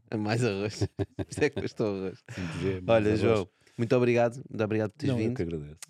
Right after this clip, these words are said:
Speaker 1: Pessoal, obrigado a vocês por estarem desse lado. Já sabem, estamos nas plataformas digitais, estamos online e vamos continuar este Extended. Obrigado. Done. Agora sim,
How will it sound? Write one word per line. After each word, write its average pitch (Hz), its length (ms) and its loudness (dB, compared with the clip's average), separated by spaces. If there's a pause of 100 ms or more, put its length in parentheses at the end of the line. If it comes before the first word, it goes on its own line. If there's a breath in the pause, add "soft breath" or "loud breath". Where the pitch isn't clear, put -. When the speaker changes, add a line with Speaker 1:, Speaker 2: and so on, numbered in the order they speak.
Speaker 1:
Pessoal, 117 220 2
obrigado 117 280 4
a - 20 2
vocês 117 320 -2
por - 60 -20
estarem 120 200 0
desse 113 180 -4
lado. 131 180 2
Já 131 100 -2
sabem, 135 240 -2
estamos 127 200 -4
nas 123 120 -6
plataformas 127 420 -6
digitais, 131 400 -4
estamos 135 240 -6
online 147 400 -2 (320 soft breath)
e - 60 -12
vamos 101 160 -6
continuar 101 340 -4
este 95 180 -8
Extended. 107 500 -8 (600)
Obrigado. - 360 -6 (1160)
Done. 85 220 -14 (1400)
Agora 147 280 2
sim, 123 540 -2